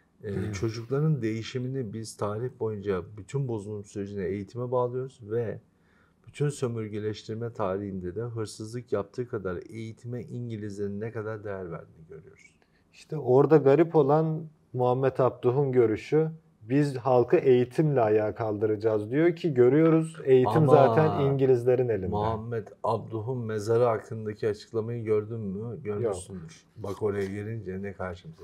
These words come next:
Speaker 1: çıkacak. Altmış beş.
Speaker 2: Buyurun.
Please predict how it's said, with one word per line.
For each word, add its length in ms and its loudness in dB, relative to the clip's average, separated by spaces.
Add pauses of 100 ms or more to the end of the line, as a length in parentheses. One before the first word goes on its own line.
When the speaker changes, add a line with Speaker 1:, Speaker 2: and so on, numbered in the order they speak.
Speaker 1:
çıkacak. 340 -20 (380)
Altmış 440 -2
beş. 520 0
Speaker 2:
Buyurun. 400 -2